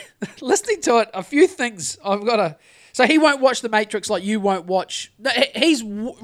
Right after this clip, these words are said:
adamant he will not. He will never watch it. And Joel was just like, "Why not?" He's like, "I just won't." And then he said he, uh, Frankie said he watched every episode of Game of Thrones,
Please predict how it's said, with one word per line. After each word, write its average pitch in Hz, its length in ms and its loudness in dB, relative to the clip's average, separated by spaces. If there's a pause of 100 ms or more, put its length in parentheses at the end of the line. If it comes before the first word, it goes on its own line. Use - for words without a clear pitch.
(180)
adamant 262 400 4
he 220 120 -4
will 220 180 -2
not. 214 200 0
He 240 60 0
will 233 140 -2
never 233 260 2
watch 185 320 0
it. 120 160 -12 (580)
And 202 200 -2
Joel 220 320 6
was 202 180 0
just 226 160 2
like, 220 160 2
"Why 381 240 4 (140)
not?" 220 100 4
He's 196 140 -4
like, 196 160 0 (120)
"I 185 60 -8
just 180 160 -6
won't." 202 240 -4 (320)
And 214 160 0
then 247 120 4
he 240 100 2
said 247 260 0
he, 220 300 -2
uh, 202 100 4
Frankie 214 300 -2
said 220 160 -2
he 208 60 -2
watched 208 400 2
every 269 300 4
episode 240 300 2
of 202 60 -4
Game 220 160 4
of 214 80 -10
Thrones, 220 420 0